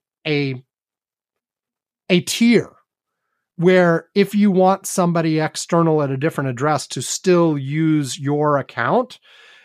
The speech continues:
you can actually pay an amount on your account for them that's less than a whole separate Netflix account and keep them on your account. You s-, you're, you're, it's, it's not gonna be free anymore, but you can be like, "Yeah,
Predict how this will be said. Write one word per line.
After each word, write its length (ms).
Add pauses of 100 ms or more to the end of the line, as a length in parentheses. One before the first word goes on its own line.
(100)
you 200
can 160
actually 460
pay 360
an 120
amount 420
on 140
your 260
account 400
for 380
them 380 (280)
that's 320
less 720
than 280
a 60
whole 340
separate 500
Netflix 520
account 420
and 180
keep 220
them 160
on 180
your 140
account. 300 (1000)
You 140
s-, 180
you're, 300
you're, 320
it's, 280
it's 180
not 160
gonna 120
be 60
free 360
anymore, 580 (380)
but 140
you 160
can 140
be 120
like, 220
"Yeah, 420